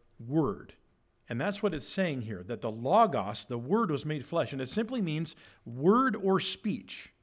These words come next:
So we'll see that the chapter begins with logos as well. We'll see that in, in, in a little bit. We already read that. But here in verse fourteen, we see that the Word was made flesh.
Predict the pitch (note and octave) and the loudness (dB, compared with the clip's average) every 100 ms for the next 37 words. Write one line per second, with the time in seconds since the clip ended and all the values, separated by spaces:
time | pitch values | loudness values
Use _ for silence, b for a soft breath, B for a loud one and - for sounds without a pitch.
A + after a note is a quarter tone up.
0 | _ _ _ _ _ b b b b - | _ _ _ _ _ b b b b -10
1 | - D#3 D#3+ - A3+ B3+ F3+ D3+ D3 C3 | -2 0 0 0 0 0 0 -6 -6 -8
2 | - G3+ A#3 F#3 C#3+ C#3 A#2+ D#3+ A#3+ F3+ | -2 0 0 -2 -2 -6 -6 -2 0 0
3 | - C3 A#2+ D#3+ A#3+ C3 G2 G2+ - - | -2 -6 -2 0 0 0 -4 -6 -10 -12
4 | b b b - B2+ C3 C#4 B2+ - - | b b b -4 -4 2 2 2 -2 -14
5 | _ _ _ A2+ - C#3+ C#3+ E3 - C3 | _ _ _ -8 -6 0 0 -2 -6 -8
6 | D3 C3+ B2+ C3+ C3+ D3+ D3+ D3 A2+ C#3 | -6 -6 -6 -4 -4 0 0 0 -2 -2
7 | C#3 C3+ G#3 B2+ F#2 - _ b b b | -2 -2 -2 -2 -8 -10 _ b b b
8 | b - D3 C4+ C#4+ G#3+ F#3 - G3+ F#3+ | b 2 4 4 4 6 4 6 4 4
9 | - C#4 A#3+ E3 C#3 F3 F3+ E3+ D3 C#3 | 0 2 2 2 0 -2 0 0 -2 0
10 | F#3 G#3+ G3 D3+ D#3+ E3 - - F3 A2+ | 2 4 2 2 0 -2 -4 -2 0 0
11 | - | -6